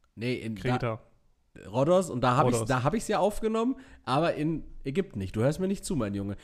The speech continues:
Speaker 1: Übrigens, äh, was man bei dir findet, ist, ähm, noch dein Rezept für Rindfleisch mit Zwiebeln. <laughs> Finde ich ganz passend, weil du ja vegan bist. Äh, das findet man zu dir.
Speaker 2: Äh, witzig, dass du das
Speaker 1: Und
Speaker 2: gefunden
Speaker 1: auch
Speaker 2: hast.
Speaker 1: sowas hier.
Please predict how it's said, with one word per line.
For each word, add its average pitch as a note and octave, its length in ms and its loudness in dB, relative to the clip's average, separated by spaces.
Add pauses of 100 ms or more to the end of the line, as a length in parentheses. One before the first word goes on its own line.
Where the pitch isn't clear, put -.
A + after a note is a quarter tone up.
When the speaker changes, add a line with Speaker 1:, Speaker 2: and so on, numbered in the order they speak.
(160)
Speaker 1:
Übrigens, D#3 320 -2
äh, B2+ 220 -4
was C3+ 140 0
man D3+ 120 2
bei C#3 100 2
dir C3+ 120 2
findet, E3+ 340 -2
ist, - 380 -6
ähm, C3 500 -2
noch C3 460 -2
dein A#2+ 440 -2
Rezept A#2 540 -6
für B2 400 0
Rindfleisch C3+ 480 0
mit C3 180 -4
Zwiebeln. C#3 480 2 (340)
<laughs> - 40 4 (880)
Finde D3+ 140 6
ich - 80 2
ganz C#3 200 4
passend, C#3 380 2
weil A#2 100 2
du A#2 80 2
ja A2 140 2
vegan A#2 400 0
bist. C#3+ 240 -4
Äh, B2 400 -2
das B2 140 -8
findet A2 260 -4
man G2+ 160 -6
zu - 120 -10
dir. C3+ 60 -2
Speaker 2:
Äh, C#3 280 2
witzig, E3 240 -4
dass E3 180 -2
du E3+ 60 0
das D3+ 120 0
Speaker 1:
Und C#3+ 160 0
Speaker 2:
gefunden C#3+ 200 4
Speaker 1:
auch D3+ 40 6
Speaker 2:
hast. D3+ 120 6
Speaker 1:
sowas B2+ 240 4
hier. A2 240 -2